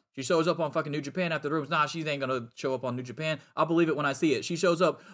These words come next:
"Oh, well, she's probably only gonna be there for a couple months and then come back for W W E." Shut the fuck up. Like, you're just getting mad about shit on a daily basis for no reason instead of accepting things for what they are. And I just don't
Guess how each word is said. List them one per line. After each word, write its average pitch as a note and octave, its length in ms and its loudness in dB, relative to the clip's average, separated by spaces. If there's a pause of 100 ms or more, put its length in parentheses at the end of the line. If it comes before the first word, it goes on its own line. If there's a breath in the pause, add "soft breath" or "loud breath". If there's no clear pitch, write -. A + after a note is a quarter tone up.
"Oh, F#3+ 180 4
well, D#3 240 4
she's F#3 160 2
probably G3 260 6
only E3+ 180 2
gonna E3 120 2
be E3 100 4
there D#3 120 6
for D3 120 4
a C3+ 40 4
couple D3 220 -2
months D3 240 -2
and C3+ 80 -6
then C3+ 80 -4
come C#3 160 -2
back C#3 160 2
for C#3+ 80 -4
W C#3+ 220 0
W - 40 -20
E." - 60 -20
Shut G4 320 2
the F#4 80 4
fuck E4+ 280 2
up. B3+ 280 -2
Like, G3+ 160 6
you're G#3 140 0
just G#3+ 240 0
getting F3+ 260 4
mad D#3+ 260 2
about C3+ 320 2
shit D3 380 -2 (220)
on C3+ 100 0
a B2+ 60 0
daily D3+ 320 4
basis B2+ 420 -4
for B2 160 -2
no B2+ 160 4
reason A#2+ 640 -2 (200)
instead D#3+ 220 2
of C#3+ 100 2
accepting D3 480 0
things C3 200 -2
for A#2+ 120 -4
what A2+ 240 -2
they G#2 100 0
are. E2+ 260 -4
And G#2+ 200 -6
I G#2+ 100 -2
just G2+ 180 -8
don't G2+ 280 -6